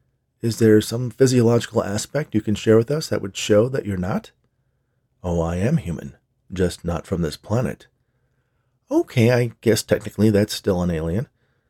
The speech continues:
How is it that there are humans on other planets? I mean, we've barely started exploring the solar system.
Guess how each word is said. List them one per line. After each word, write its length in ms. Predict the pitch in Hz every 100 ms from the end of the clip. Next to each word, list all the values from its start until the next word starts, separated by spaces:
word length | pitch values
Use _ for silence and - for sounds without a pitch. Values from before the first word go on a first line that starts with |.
| _ _ _
How 160 | - 208
is 100 | 240
it 100 | -
that 140 | 196
there 180 | 185 175
are 40 |
humans 380 | 135 165 160 135
on 120 | 135
other 160 | 127 127
planets? 540 | - 147 - - - _ _ _ _ _ -
I 80 | 127
mean, 160 | 123
we've 180 | 98 101
barely 260 | 101 92 87
started 360 | - 101 95
exploring 420 | 90 - 113 110 107
the 60 |
solar 300 | - 139 190
system. 440 | - 85 - -